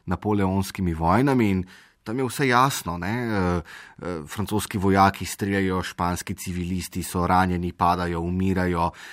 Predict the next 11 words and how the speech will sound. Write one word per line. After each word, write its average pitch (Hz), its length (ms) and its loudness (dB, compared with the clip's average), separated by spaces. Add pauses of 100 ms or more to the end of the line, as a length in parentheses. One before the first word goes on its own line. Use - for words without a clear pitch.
(140)
eh, 92 180 -6
svet 98 460 -4
je 95 100 2
v 90 220 -2
ruševinah 107 560 -2
in 98 80 0
to 135 300 0 (140)
neposredno 120 920 -2
vidimo. 110 440 -2 (340)
Na 92 100 -6
Kitajskem 196 840 -2